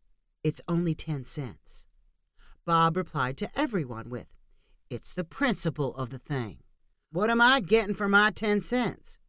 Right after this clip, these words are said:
You can take me off the list." A moment later, the "yes" next to his name on the Google Doc switched to a "no." Stanton wanted to reply with something snarky,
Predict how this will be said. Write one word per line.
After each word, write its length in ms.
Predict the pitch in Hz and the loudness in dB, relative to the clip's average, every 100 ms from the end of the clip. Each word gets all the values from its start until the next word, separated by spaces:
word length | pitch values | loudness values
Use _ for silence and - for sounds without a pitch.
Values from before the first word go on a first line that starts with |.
| _ _ _ _ | _ _ _ _
You 300 | 147 208 254 | -2 2 2
can 180 | 202 131 | 0 -4
take 320 | - 170 156 | -2 -2 0
me 400 | 151 202 247 254 - - | 2 2 0 -4 -8 0
off 300 | 156 156 - | 0 0 -4
the 120 | 170 | -4
list." 600 | 147 107 - - - - _ _ _ _ - | -4 -6 -10 -16 -16 -20 _ _ _ _ -2
A 60 | |
moment 340 | 190 196 190 160 | 4 4 4 4
later, 400 | 165 165 196 247 _ _ _ | 2 2 -4 -10 _ _ _
the 80 | 180 | 2
"yes" 520 | 175 185 180 - - - | 4 2 2 2 0 0
next 280 | 160 165 - | -2 -2 -2
to 100 | 170 | -2
his 200 | 160 147 | 0 0
name 280 | 156 151 165 | 0 0 0
on 80 | 156 | -2
the 80 | 135 | 0
Google 300 | 156 156 180 | 0 0 -2
Doc 340 | 190 190 - | -2 -2 -4
switched 540 | - 165 170 - - - _ _ - | -4 -2 -4 -6 -6 -12 _ _ -8
to 180 | 214 - | -8 -4
a 100 | 190 | -2
"no." 460 | 190 160 110 67 - _ _ _ _ _ _ _ _ _ _ | 0 -2 -6 -12 -20 _ _ _ _ _ _ _ _ _ _
Stanton 580 | - - 254 247 220 156 | 0 2 2 2 0 -2
wanted 380 | 165 196 196 123 | 0 0 -2 -4
to 80 | 139 | -8
reply 480 | 120 - 170 143 131 | -12 -10 -4 -4 -4
with 140 | 123 | -4
something 400 | - 185 165 123 | -2 -2 -4 -4
snarky, 840 | - - - 147 139 - 175 170 | 0 2 0 -2 -4 -4 -6 -6